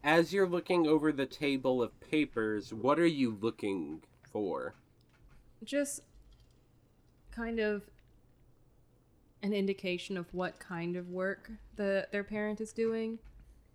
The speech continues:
Speaker 1: Oh, make an inve-, make a, uh, investigation check.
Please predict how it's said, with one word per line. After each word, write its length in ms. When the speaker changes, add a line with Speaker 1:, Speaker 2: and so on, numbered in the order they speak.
Speaker 1:
Oh, 320
make 260
an 200
inve-, 280
make 280
a, 200
uh, 460
investigation 840
check. 440